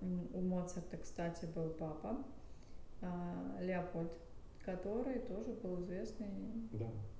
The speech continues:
Speaker 1: эм, композитор. И кто в музыкальную школу ходил, он играл, а, я думаю, а, играл,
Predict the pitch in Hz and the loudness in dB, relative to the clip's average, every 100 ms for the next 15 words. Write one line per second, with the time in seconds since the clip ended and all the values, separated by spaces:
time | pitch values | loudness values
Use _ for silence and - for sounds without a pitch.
0 | - 180 175 170 160 160 - - 170 175 | -4 0 2 2 2 0 -2 -2 0 2
1 | 170 233 - - - 190 175 165 160 - | 2 2 2 0 2 2 4 4 2 -2
2 | - - - 196 170 170 175 165 160 165 | -4 -4 2 4 6 4 2 2 4 4
3 | - 180 175 - 180 - 392 233 208 180 | 2 2 2 2 0 0 2 2 0 0
4 | - 175 170 196 175 151 160 160 156 156 | 2 2 4 6 6 4 2 0 0 0
5 | 156 180 208 202 180 - - - 170 151 | 0 0 2 0 0 -2 -4 -4 -2 0
6 | 156 - - - - - - - - - | -2 -4 -6 -6 -8 -8 -6 -6 -6 -4
7 | 165 170 175 | -2 2 0